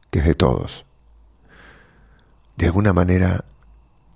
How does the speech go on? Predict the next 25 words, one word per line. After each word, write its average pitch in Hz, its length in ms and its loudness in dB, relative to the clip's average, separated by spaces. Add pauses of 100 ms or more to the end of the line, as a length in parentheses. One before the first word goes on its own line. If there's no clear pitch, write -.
(3250)
el 82 220 -2
pico - 400 0
de 76 120 4
Rubiales 73 680 0
y - 80 -6 (320)
todo 85 280 2
lo 71 120 2
que - 120 -6
generó - 460 -8 (4000)
le - 100 -2
permitió 82 500 2
a 80 100 2
España 80 380 0
y 71 80 2
al 71 120 0
mundo 80 360 -2
ganar 64 320 -4
otra, - 400 -6 (340)
otra - 220 -6
cosa - 300 -6
más 67 280 -4
importante 67 520 -6
que - 80 -12
un - 80 -12
mundial, - 400 -12